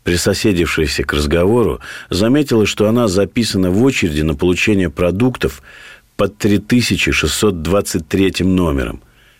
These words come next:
Это ждать до выходных. Про нациков местные жители мало что могут нам рассказать, кроме того, что они сидели в этом чертовом реабилитационном центре «Пилигрим».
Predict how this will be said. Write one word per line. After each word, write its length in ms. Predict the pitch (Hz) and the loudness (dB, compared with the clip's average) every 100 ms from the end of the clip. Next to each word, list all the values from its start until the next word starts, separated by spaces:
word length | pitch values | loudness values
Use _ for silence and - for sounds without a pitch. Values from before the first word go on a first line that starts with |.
| _ - | _ -6
Это 220 | 101 120 | 0 0
ждать 340 | 95 113 110 | 2 0 0
до 100 | 85 | 0
выходных. 680 | 90 85 98 98 92 69 - _ _ _ _ _ _ _ | -2 0 0 2 0 -2 -12 _ _ _ _ _ _ _
Про 200 | 87 95 | 0 2
нациков 540 | 110 123 - - 76 | 2 0 -4 -6 -2
местные 420 | 85 110 - 107 95 | 0 0 2 2 4
жители 380 | 110 - 92 | 2 2 0
мало 340 | 92 104 95 73 | 2 2 0 -2
что 200 | - 78 | -2 -2
могут 300 | 87 87 82 | 0 0 -2
нам 240 | 78 78 | -2 -2
рассказать, 640 | 71 - 76 69 57 - - _ _ _ _ _ | -4 -2 -2 -2 -4 -10 -18 _ _ _ _ _
кроме 300 | 92 101 101 | 0 2 2
того, 260 | 95 98 95 | 2 2 0
что 220 | - 92 | 0 0
они 180 | 90 87 | 2 0
сидели 420 | - 87 98 92 | -2 2 2 4
в 60 | 87 | 2
этом 260 | 85 85 | 0 -2
чертовом 640 | 78 - 104 71 69 58 57 _ _ _ | -2 0 0 0 -4 -6 -10 _ _ _
реабилитационном 1080 | - 92 92 87 87 87 - 98 98 85 76 | 0 0 2 0 0 -2 0 0 2 0 -2
центре 440 | - 85 80 73 | -2 -2 -2 -4
«Пилигрим». 640 | 73 80 78 69 62 58 | -2 0 0 0 -2 -4